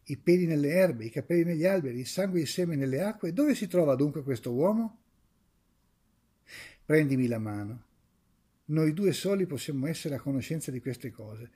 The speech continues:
Non è il caso che ne parliamo in pubblico, dice il, il, la voce, la voce narrante, che poi è la divinità, no? E allora, uscendo dall'assemblea, loro due conversarono, messi pa-, mentre parlavano,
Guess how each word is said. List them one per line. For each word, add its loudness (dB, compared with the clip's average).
Non 2
è 2
il 0
caso 0
che -4
ne -2
parliamo 0
in -2
pubblico, -8
dice -8
il, -10
il, -14
la -14
voce, -10
la -8
voce -10
narrante, 0
che -12
poi -4
è -2
la -4
divinità, -6
no? -10
E -6
allora, 4
uscendo 0
dall'assemblea, 2
loro -2
due -2
conversarono, -2
messi -2
pa-, -8
mentre -2
parlavano, 0